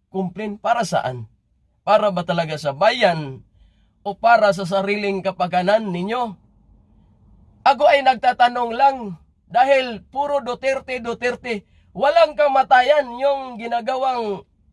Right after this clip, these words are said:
pag-iimbestiga sa confidential pa ng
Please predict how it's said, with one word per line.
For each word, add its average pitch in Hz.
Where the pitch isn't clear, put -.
pag-iimbestiga 233
sa 220
confidential 220
pa 226
ng 214